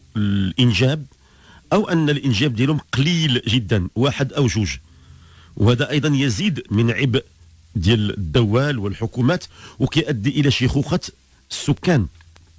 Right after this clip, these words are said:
من هنا كنلقاو مجموعة من الناس في دول متعددة كيسعاو إلى، آه، طرح بدائل جديدة، خصوصًا كيحاولوا ي-، يبينوا بأن هناك فوائد نفسية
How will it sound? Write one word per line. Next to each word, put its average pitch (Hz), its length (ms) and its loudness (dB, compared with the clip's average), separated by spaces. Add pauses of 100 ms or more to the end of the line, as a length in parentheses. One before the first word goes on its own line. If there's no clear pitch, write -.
(1120)
من 165 120 4
هنا 202 180 2
كنلقاو 165 560 0 (460)
مجموعة 107 640 2
من 101 200 0
الناس 117 420 -2 (420)
في 123 280 2
دول 127 320 2
متعددة 120 720 -2 (420)
كيسعاو 175 580 0 (500)
إلى، 135 420 2 (120)
آه، 107 320 -2
طرح 151 280 0 (140)
بدائل 131 640 0 (440)
جديدة، 110 420 0 (1400)
خصوصًا 165 540 0
كيحاولوا 151 500 0
ي-، 135 320 -2
يبينوا 120 640 0
بأن 131 380 0
هناك 120 360 0
فوائد 147 520 -2
نفسية 127 440 -2